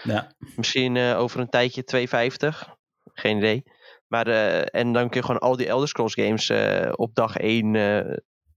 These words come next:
Speaker 2: ja, voor een abonnementje dan per jaar, eh, spelen. Dat z-,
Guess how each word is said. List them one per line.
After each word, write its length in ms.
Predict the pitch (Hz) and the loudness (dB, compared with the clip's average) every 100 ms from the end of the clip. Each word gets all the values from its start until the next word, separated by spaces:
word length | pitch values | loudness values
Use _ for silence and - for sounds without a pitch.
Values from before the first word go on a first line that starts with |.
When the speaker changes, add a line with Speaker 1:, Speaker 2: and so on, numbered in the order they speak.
| - | -14
Speaker 2:
ja, 240 | - 110 101 | -2 0 0
voor 220 | - 117 | 0 0
een 160 | 120 113 | 2 2
abonnementje 480 | 123 123 123 123 | 2 2 0 0
dan 100 | 127 | -2
per 120 | 117 117 | 0 0
jaar, 280 | 110 107 | 2 2
eh, 300 | 107 107 87 | 2 0 0
spelen. 440 | 87 - 107 113 127 | -2 0 0 0 0
Dat 180 | 110 | -2
z-, 80 | - | -2